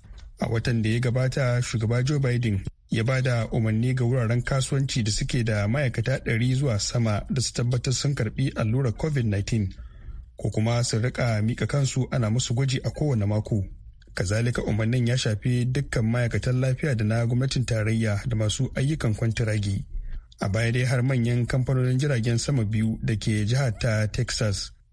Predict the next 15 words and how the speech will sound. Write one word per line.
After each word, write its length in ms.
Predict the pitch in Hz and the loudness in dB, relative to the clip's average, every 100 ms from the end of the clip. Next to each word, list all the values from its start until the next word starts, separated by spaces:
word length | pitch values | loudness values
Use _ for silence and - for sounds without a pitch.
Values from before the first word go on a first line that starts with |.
| - - | -18 -2
wato 480 | 110 104 117 110 - | 0 0 0 0 0
American 500 | 113 117 127 131 151 - | 0 2 0 0 -2 0
Airlines 360 | 117 113 107 | 2 2 2
da 220 | 104 101 101 | 0 0 0
Southwest 640 | - 139 - 131 143 - | 0 -2 0 0 -2 -2
Airlines, 380 | 123 113 101 - | 0 2 0 0
sun 120 | 120 | -2
tilasta 500 | 151 127 113 120 104 | 0 0 0 0 0
yin 160 | 110 - | 0 0
allurar 400 | - 110 127 113 | 0 0 0 0
ta 200 | - 113 | 0 -2
covid 280 | 113 143 120 | 0 0 0
nineteen 320 | 104 101 160 | 0 0 0
ga 80 | 113 | 0
ma'aikatansu. 760 | 120 120 - - 104 - 101 | 0 0 -2 -2 -2 0 -2